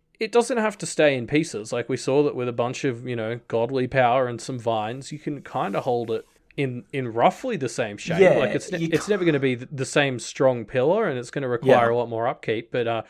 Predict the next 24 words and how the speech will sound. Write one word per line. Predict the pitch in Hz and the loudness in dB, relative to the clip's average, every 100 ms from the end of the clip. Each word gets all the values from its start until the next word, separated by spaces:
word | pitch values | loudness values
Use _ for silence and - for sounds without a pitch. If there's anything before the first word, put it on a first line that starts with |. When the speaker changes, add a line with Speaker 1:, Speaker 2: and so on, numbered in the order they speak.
| - - - | -14 -18 -6
Speaker 1:
you | 220 | 2
can | 311 233 | 4 6
make | 151 | 4
something | - 180 160 139 | 2 -2 -2 -2
that, | 127 120 - | -2 -4 -4
in | 156 131 | -6 -4
general, | 127 113 123 170 | 0 0 0 0
resembles | 165 127 120 120 123 117 - - _ _ | 0 0 0 -2 -2 -4 -8 -16 _ _
the, | 151 123 123 | -10 -8 -6
the | 127 123 | 0 0
original | 123 120 123 117 | 2 0 0 2
pillar. | 123 113 170 - - | 2 2 2 -2 -10
Speaker 2:
You | 156 147 | -4 -4
can't | - 190 180 | 2 4 2
restore | 147 143 - 143 123 110 | -2 -6 2 4 6 6
it, | 107 | 2
but | - - | -8 -10
you | - | -6
can | 131 107 104 | -4 -2 0
repair | 104 - 113 104 | -2 -2 -2 -2
it, | - - - | -8 -18 -10
you | 123 | -8
know? | 104 110 147 _ | -4 -4 -4 _
Speaker 1:
Yeah, | - 233 117 160 | 0 2 2 2